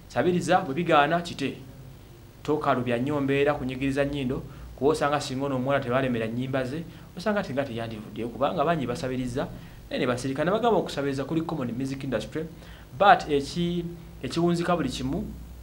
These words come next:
is people knowing their destination. Akusabyeko, ne gwe basabyeko, kasita buli omu abeera ng'amanyi wa gy'alaga, musobola okwewaako, ne biggweera awo, oli omu n'asigala ng'akola ebibye.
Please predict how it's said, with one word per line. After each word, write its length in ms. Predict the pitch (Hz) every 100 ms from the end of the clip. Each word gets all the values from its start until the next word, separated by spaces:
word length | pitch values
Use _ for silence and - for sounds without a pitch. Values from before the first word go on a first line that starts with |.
| - - - - -
is 300 | 135 131 - - -
people 240 | 180 175
knowing 420 | 139 156 156 139 170 131
their 140 | 139
destination. 580 | 139 139 135 139 135 135 - - - - - - - -
Akusabyeko, 880 | 131 143 - - 233 240 220 220 - -
ne 140 | 156
gwe 120 | 180
basabyeko, 720 | 185 180 185 180 180 175 160 - - -
kasita 240 | 135 180
buli 100 | 180
omu 80 | 180
abeera 240 | 175 156
ng'amanyi 300 | 139 127 135
wa 140 | 139 131
gy'alaga, 480 | 120 117 117 113 104 - - -
musobola 280 | 139 139 135
okwewaako, 540 | 135 139 120 117 139 -
ne 80 | 113
biggweera 420 | 113 120 123 127
awo, 100 | 117
oli 80 | 107
omu 80 | 110
n'asigala 380 | 123 117 120 117
ng'akola 220 | 107 113
ebibye. 320 | 107 113 107